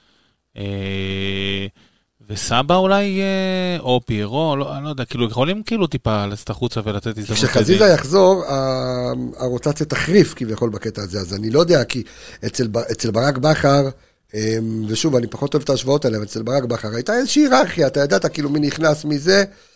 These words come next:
Speaker 2: וזה הכל, לא משנה מי מתייבש על
Speaker 1: הייתה
Speaker 2: הספסל או
Speaker 1: היררכיה,
Speaker 2: לא.
Speaker 1: אבל גם לא, לא היה בעיה ל-, לייבש שחקנים על הספסל,
Speaker 2: זה
Speaker 1: אצילי
Speaker 2: מה ש-,
Speaker 1: יו-, אצילי יובש על הספסל,
Speaker 2: זה
Speaker 1: אם
Speaker 2: מה שאני
Speaker 1: אני
Speaker 2: אומר.
Speaker 1: לא טועה בתחילת העונה, או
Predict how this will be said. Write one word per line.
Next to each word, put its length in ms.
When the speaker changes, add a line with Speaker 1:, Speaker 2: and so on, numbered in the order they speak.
Speaker 2:
וזה 280
הכל, 280
לא 60
משנה 220
מי 100
מתייבש 340
על 60
Speaker 1:
הייתה 120
Speaker 2:
הספסל 140
או 60
Speaker 1:
היררכיה, 200
Speaker 2:
לא. 40
Speaker 1:
אבל 180
גם 180
לא, 180
לא 160
היה 220
בעיה 180
ל-, 220
לייבש 360
שחקנים 640
על 80
הספסל, 340
Speaker 2:
זה 60
Speaker 1:
אצילי 200
Speaker 2:
מה 80
ש-, 40
Speaker 1:
יו-, 160
אצילי 260
יובש 280
על 80
הספסל, 380
Speaker 2:
זה 80
Speaker 1:
אם 60
Speaker 2:
מה 60
שאני 180
Speaker 1:
אני 80
Speaker 2:
אומר. 180
Speaker 1:
לא 640
טועה 440
בתחילת 640
העונה, 420
או 60